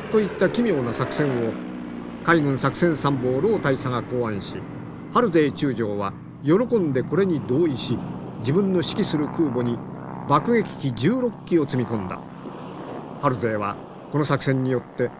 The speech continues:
少しでもパールハーバーでの敗北の鬱憤が晴れればと思っていたかもしれない。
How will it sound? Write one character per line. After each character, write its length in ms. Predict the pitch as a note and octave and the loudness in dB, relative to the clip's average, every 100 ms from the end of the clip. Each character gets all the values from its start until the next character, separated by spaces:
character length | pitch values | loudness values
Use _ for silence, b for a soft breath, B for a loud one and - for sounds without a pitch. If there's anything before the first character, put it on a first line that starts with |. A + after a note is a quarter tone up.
| - | -14
少 200 | - C4 | -8 -4
し 160 | B3 G#3 | -4 -2
で 120 | G#3+ | 0
も 160 | F#3+ D3+ - - | 0 -2 -6 0
パ 120 | F#3 | 2
ー 40 | |
ル 100 | A3 | 2
ハ 200 | F#3+ G3 | 0 0
ー 20 | |
バ 180 | D3+ D3 | 0 0
ー 20 | |
で 100 | B2+ | 0
の 80 | C3 | 0
敗 220 | - E3+ | 0 0
北 180 | G3 F3+ | 0 0
の 140 | E3 E3 | 2 0
鬱 100 | - | -2
憤 280 | - A#3 G#3+ | -4 -2 0
が 100 | G3 | -2
晴 220 | D#3 F#3 | 0 2
れ 60 | A3+ | 2
れ 80 | |
ば 120 | F#3+ F3+ | 2 0
と 120 | D#3+ | 2
思 140 | D#3+ | 0
っ 140 | - - | 0 -2
て 80 | |
い 80 | C#3 | -2
た 120 | B2 | 0
か 80 | B2+ | -2
も 80 | C3 | -2
し 120 | - | -2
れ 120 | A2 | -2
な 100 | F#2+ | -2
い。 60 | F2+ | -6